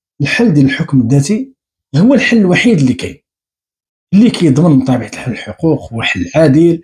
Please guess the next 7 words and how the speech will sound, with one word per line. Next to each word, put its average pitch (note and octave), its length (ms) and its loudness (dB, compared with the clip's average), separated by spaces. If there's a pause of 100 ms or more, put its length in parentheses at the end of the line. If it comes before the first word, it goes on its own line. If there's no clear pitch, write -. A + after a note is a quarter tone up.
(440)
و-، A#2 320 -2
وحل C3+ 600 0
كيضمن، D#3+ 600 2 (520)
آه، B2 520 0 (420)
الحقوق - 540 -2
ديال D3 140 2
الكل، B2+ 460 -2